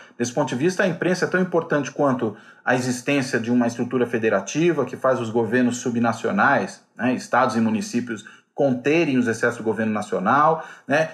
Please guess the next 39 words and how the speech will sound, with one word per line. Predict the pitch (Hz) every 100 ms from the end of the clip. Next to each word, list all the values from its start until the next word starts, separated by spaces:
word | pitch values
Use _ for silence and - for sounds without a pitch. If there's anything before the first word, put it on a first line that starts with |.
| -
que | 127
faz | 143 147
com | - 135
que | 135
o | 135
legislativo | 123 117 107 - 156 143
contenha | - 120 120 147 151
os | 123
excessos | 117 110 120 - 107
do |
executivo, | 107 101 - - 151 131
que | -
faz | 135
com | 131 131
que | 127
o |
Supremo | 120 - 123 139 170 147
também | 127 123 127 139
o | 110
faça, | - 127 151 - 170 - - _
né, | 120 143 117
o | 95 110
judiciário | 117 123 - 120 139 151 123
tem | 127 120
esse | -
papel, | 120 165 196
e | 226
a | 254
imprensa, | - 202 247 -
sem | 123 220 233
ser | 165
um | 135
órgão | 113 110 101
de |
Estado, | - - 151 175 - - - - -
né, | 139
sendo, | - 151 147
na | 135
realidade, | 127 123 113 123 110 107